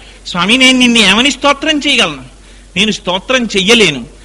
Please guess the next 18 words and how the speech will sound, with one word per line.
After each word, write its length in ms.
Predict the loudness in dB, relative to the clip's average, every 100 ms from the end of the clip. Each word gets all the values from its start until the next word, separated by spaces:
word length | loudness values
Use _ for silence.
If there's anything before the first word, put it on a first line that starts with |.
| -12 -6
నాకు 200 | -6 -2
కావలసింది 640 | -2 0 -2 -2 0 0
ఏమిటి? 300 | 0 -2 -14 -10
సర్వకాలముల 1040 | -6 -4 0 -2 0 -2 2 2 2 2 2
యందు 200 | 0 -2
నీ 200 | 0 0
పాదపద్మముల 920 | 0 0 2 2 0 -2 -2 0 0 -2
యందు 200 | -2 -2
భక్తిని 500 | 0 -2 -2 -6 -4
నాకు 220 | -6 -8
కటాక్షించు. 720 | -12 -12 -12 -16 -20 -20 -20 -20 -20 -18 -6
అంతకన్నా 500 | -4 -2 -2 0 0
నేను 180 | 0 0
కోరుకునేటటువంటిది 1040 | 2 2 2 0 0 0 -4 -6 -6 -4
ఏమీ 380 | 0 0 4 4
లేదు. 220 | 2 2
ఎందుకని? 460 | 0 0 2 0 -2 -10 -20 -20 -20 -20 -18
ఏ 360 | -8 0 4